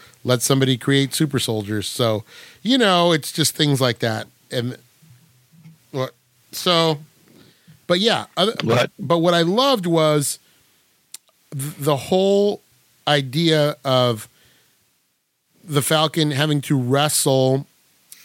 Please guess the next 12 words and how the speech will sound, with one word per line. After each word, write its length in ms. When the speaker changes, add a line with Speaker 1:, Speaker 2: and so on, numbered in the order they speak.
Speaker 1:
um, 320
with 220
being 180
Captain 300
America 400
because 420
of 200
America's 580
history 600
and 540
their 180
treatment 540